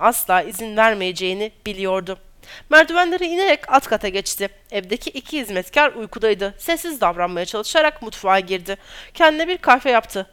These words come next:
Dün gece bu karara varıncaya kadar epey düşünmüş ve düşünürken de içkiyi biraz fazla kaçırmıştı. Başında içki ve uykusuzluktan hafif bir ağrı,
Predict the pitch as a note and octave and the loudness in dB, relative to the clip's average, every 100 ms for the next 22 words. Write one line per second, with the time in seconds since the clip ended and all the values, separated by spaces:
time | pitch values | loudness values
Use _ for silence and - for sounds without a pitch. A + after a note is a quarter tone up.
0 | - C4 C4 F#3+ G3+ A3 - F#3 D#3+ E3+ | -12 -8 -4 -6 -6 -8 -2 0 0 0
1 | A#3 D4 C4+ G3+ G3 G3+ A#3+ A#3+ A#3 G3+ | -2 -2 -2 -2 0 2 2 2 -6 -6
2 | E3+ F3+ G#3 F#3+ B3 - - - - C4+ | -6 -8 -8 -8 -8 -8 -12 -12 -8 -6
3 | B3+ D4 E4+ D#4+ G3+ F3+ A#3+ - C4 - | -6 -4 -4 0 0 0 -4 -6 -8 -8
4 | G3+ A3 F#3+ F#3 - F#3 F#3 G3+ - F#3 | -6 2 2 2 -2 -2 -4 -6 -8 -8
5 | F#3+ - G3 F#3+ - - - G3+ G#3+ G3+ | -6 -6 -6 -10 -12 -16 -8 -6 -6 -4
6 | C4 A3 - - E4+ C4 A#3 A3+ - - | -4 -4 -8 -6 -6 -6 -8 -10 -12 -14
7 | G3+ F#3 - B3+ C4 C4+ - - F3 - | -14 -8 -4 -4 -4 -8 -8 -8 -8 0
8 | F3+ F3+ G#3 | 4 4 2